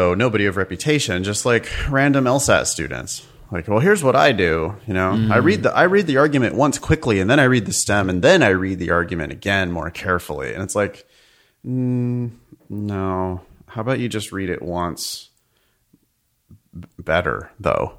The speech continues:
Speaker 1: <laughs> De-, read it more deeply the first time
Speaker 2: Mm-hmm.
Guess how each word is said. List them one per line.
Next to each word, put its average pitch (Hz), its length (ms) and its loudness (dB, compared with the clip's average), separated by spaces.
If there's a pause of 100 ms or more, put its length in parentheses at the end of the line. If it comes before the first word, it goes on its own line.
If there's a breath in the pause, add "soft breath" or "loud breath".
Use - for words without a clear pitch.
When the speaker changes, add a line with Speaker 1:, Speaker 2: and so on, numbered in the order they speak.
(140)
Speaker 1:
<laughs> - 420 -2
De-, 113 180 -6
read 120 180 0
it 107 120 0
more 98 180 -2
deeply 92 500 -4
the 78 120 -4
first - 340 -4
time 78 420 -2 (320)
Speaker 2:
Mm-hmm. 104 340 -2